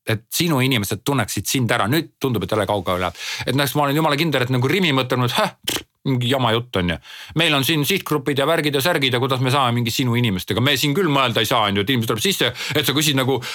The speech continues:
Rimi ukse peale, et no kas sa oled minu inimene või ei ole. Jaa, jaa. Ma tean, ma tean seda, et, et ükstapuha, iga kord, kui sa püüad nagu midagi sihukest nagu sisulist rääkida, siis alati väga paljudel inimestel tekib vastuväited ja nii ka sinul, kes sa praegult kuulad seda episoodi, ma olen kindel,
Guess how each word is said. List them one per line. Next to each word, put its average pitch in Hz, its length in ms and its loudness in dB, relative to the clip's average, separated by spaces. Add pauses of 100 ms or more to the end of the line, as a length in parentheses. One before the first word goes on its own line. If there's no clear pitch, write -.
(100)
Rimi 170 220 2
ukse 185 240 0
peale, 143 160 2
et 156 60 2
no 147 100 0
kas 151 140 -2
sa 220 100 2
oled 170 160 2
minu 143 160 2
inimene 127 260 2
või 139 120 4
ei 143 40 4
ole. 113 140 2 (500)
Jaa, 90 240 0
jaa. 73 140 -4 (500)
Ma 123 80 2
tean, 104 320 0
ma 127 80 0
tean 131 240 0
seda, 87 240 -4
et, 87 160 -10
et 101 140 -4
ükstapuha, 151 400 0 (340)
iga 190 200 2
kord, 175 200 0
kui 135 80 0
sa 127 120 0
püüad 175 200 2
nagu 123 160 0
midagi 143 300 0
sihukest 147 260 -2
nagu 127 240 2
sisulist 165 640 -2
rääkida, 147 380 0
siis 127 160 0
alati 127 320 0 (220)
väga 143 200 0
paljudel 123 300 0
inimestel 113 300 0
tekib 107 260 -2
vastuväited 123 680 -2
ja 107 80 2
nii 190 140 2
ka 165 100 2
sinul, 190 320 2
kes 151 220 0
sa - 80 2
praegult 156 420 2
kuulad 180 320 2
seda 107 220 0
episoodi, 104 340 -2
ma 147 80 2
olen 185 160 -2
kindel, 185 480 0